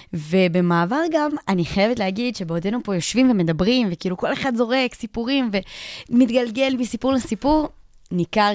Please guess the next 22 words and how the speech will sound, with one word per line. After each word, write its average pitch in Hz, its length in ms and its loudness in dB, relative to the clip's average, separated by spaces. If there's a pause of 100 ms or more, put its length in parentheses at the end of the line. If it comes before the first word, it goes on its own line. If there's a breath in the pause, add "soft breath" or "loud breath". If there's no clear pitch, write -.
כמה 185 200 -2
שאתם 165 240 -8
חבורת 165 720 -2 (100)
חברים. 175 640 0 (560 loud breath)
באמת 202 240 2
בא 269 80 4
לי 294 140 0
להיות 277 240 -2
חלק 285 380 0
מהחבורה 240 720 0
שלכם, 233 340 -4
אתם 170 200 -2
כל 180 120 -4
כך 190 180 -6
אוהבים, 202 580 2
ואתם, 175 380 0 (420 loud breath)
אני 196 120 2
שומעת 220 480 2
את 214 120 -6
ההתרגשות 196 460 -2
שלכם 214 320 -2
בעיניים, 180 840 4